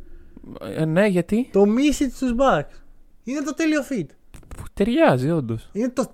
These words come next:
Speaker 2: τέλειο fit.
Speaker 1: Πάρ' τον.
Speaker 2: Να δώσουν Τζεφόν Κάρτερ, ο οποίος δεν με ενδιαφέρει καθόλου ο
Speaker 1: Μμμ,
Speaker 2: Τζεφόν
Speaker 1: είναι
Speaker 2: Κάρτερ.
Speaker 1: λίγο
Speaker 2: Ή
Speaker 1: irrelevant.
Speaker 2: Τζορτζ Χιλ.
Speaker 1: Ποιος έχει τα δικαιώματα;
Speaker 2: Του Τζεφόν, του Μίσιτ, στην Οκλαχώμα.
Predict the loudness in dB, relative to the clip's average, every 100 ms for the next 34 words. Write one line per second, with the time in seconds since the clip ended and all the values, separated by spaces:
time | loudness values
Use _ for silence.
0 | -2 2 2 2 4 2 0 -8 -10 -14
1 | _ _ -20 _ _ 2 2 2 -4 -6
2 | -18 -20 _ _ _ _ _ _ -14 0
3 | 4 8 8 6 0 0 2 2 0 0
4 | 0 -2 -2 -4 -4 -8 _ -20 -8 -2
5 | -2 0 -2 -2 -2 -2 -2 -2 -2 0
6 | 0 0 0 -4 -8 0 2 4 4 4
7 | 4 4 4 2 -4 -4 -4 -10 -20 -2
8 | 0 2 0 2 4 4 2 0 0 0
9 | -2 -4 _ _ _ -20 _ -4 -2 -2
10 | -4 -6 0 0 2 0 -2 -6 0 0
11 | 6 6 6 2 0 -4